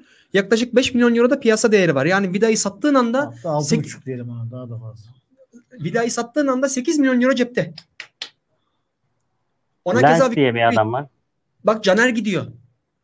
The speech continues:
Speaker 1: Lens var. Diaby'nin bir buçuğundan kurtuluyorsun. Gerçi kendi sekiz yüz alıyormuş ama bir buçuk gözüküyor senden. Herhalde senden
Speaker 2: Yani
Speaker 1: çıkan
Speaker 2: en
Speaker 1: bir buçuk
Speaker 2: azından
Speaker 1: herifin cebine
Speaker 2: kaleci
Speaker 1: giren
Speaker 2: yani.
Speaker 1: sekiz yüz.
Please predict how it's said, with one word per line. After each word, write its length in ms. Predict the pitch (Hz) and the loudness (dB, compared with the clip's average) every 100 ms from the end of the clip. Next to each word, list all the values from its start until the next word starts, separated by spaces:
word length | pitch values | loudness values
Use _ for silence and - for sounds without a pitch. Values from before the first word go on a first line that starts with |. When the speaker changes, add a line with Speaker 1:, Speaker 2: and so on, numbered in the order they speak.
| _ _ - | _ _ -4
Speaker 1:
Lens 380 | 147 240 262 262 | -2 0 -2 -2
var. 280 | 202 170 - _ _ _ _ _ _ - | -4 -6 -18 _ _ _ _ _ _ -4
Diaby'nin 440 | 185 226 254 254 220 | -2 0 0 -2 -2
bir 160 | 240 | -4
buçuğundan 380 | 226 240 247 262 | -4 -4 -4 -4
kurtuluyorsun. 600 | 240 226 196 170 120 - _ _ _ | -6 -6 -6 -6 -10 -14 _ _ _
Gerçi 220 | 156 160 | -6 -6
kendi 220 | 175 175 | -8 -8
sekiz 240 | 170 180 196 | -10 -12 -10
yüz 80 | 190 | -8
alıyormuş 300 | 196 262 269 | -6 -6 -6
ama 140 | 190 | -6
bir 120 | 185 | -8
buçuk 200 | 180 - | -14 -10
gözüküyor 320 | 156 143 143 | -10 -8 -8
senden. 320 | 131 135 135 139 | -8 -6 -6 -4
Herhalde 280 | 156 151 | -2 -2
senden 220 | 139 151 160 | 0 0 0
Speaker 2:
Yani 100 | 165 | 0
Speaker 1:
çıkan 180 | 220 | 0
Speaker 2:
en 80 | 151 | 2
Speaker 1:
bir 60 | - | 2
buçuk 120 | 214 | 2
Speaker 2:
azından 180 | 160 156 | 2 2
Speaker 1:
herifin 200 | 185 185 | 0 0
cebine 60 | 190 | 2
Speaker 2:
kaleci 220 | 190 180 | 4 4
Speaker 1:
giren 140 | 180 - | 4 4
Speaker 2:
yani. 140 | 156 | 4
Speaker 1:
sekiz 180 | 208 220 | 2 2
yüz. 140 | 214 | 2